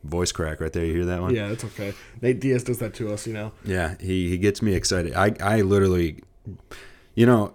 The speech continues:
Speaker 1: like I said, he's number four on my list, but I probably don't, I probably enjoy watching him more than any other fighter I've listed, truly, 'cause he is just
Speaker 2: He's
Speaker 1: so,
Speaker 2: fun to watch. So is his
Speaker 1: so
Speaker 2: brother.
Speaker 1: entertaining. Yeah, both Diaz brothers are. But I kinda like,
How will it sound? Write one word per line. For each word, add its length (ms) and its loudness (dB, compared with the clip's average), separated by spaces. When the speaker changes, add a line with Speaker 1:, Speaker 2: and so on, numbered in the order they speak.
Speaker 1:
like 160 2
I 20 4
said, 180 2
he's 140 4
number 220 8
four 360 6
on 100 2
my 120 0
list, 420 0
but 120 -2
I 80 2
probably 420 2
don't, 340 0
I 100 2
probably 340 4
enjoy 480 2
watching 400 2
him 140 0
more 240 2
than 140 0
any 180 0
other 160 -2
fighter 320 -2
I've 140 -8
listed, 380 -6
truly, 340 -4
'cause 120 -4
he 140 2
is 100 0
just 380 0
Speaker 2:
He's 240 6
Speaker 1:
so, 120 10
Speaker 2:
fun 80 8
to 80 8
watch. 360 6
So 80 6
is 80 10
his 80 6
Speaker 1:
so 260 6
Speaker 2:
brother. 140 4
Speaker 1:
entertaining. 500 -2
Yeah, 160 0
both 300 2
Diaz 300 -4
brothers 280 -8
are. 180 -8
But 100 2
I 100 2
kinda 260 2
like, 320 2